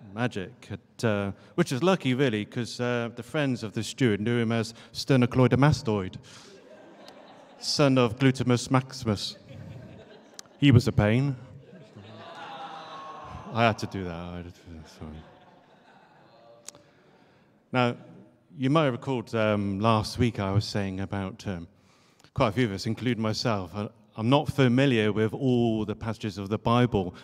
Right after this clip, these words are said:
by recognizing it by its title. Now, this is a good example. Um, quite a few months ago, Andy got a number of us all together for the evening,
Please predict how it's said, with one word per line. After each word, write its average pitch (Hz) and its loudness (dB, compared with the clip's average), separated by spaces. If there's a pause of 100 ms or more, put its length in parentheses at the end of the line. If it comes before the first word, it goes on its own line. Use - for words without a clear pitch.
(160)
by 107 0
recognizing 107 0
it 117 -4
by 104 4
its 113 -4
title. 110 0 (580)
Now, 117 4 (880)
this 143 8
is 120 8
a 113 4
good 131 6
example. 117 0 (520)
Um, 92 -8 (400)
quite 135 6
a 123 4
few 127 0
months 127 2
ago, 107 0 (340)
Andy 123 -2
got 113 0
a 113 -4
number 120 -2
of 104 -6
us 110 -6
all 131 0
together 107 0 (320)
for 127 0
the 113 2
evening, 110 0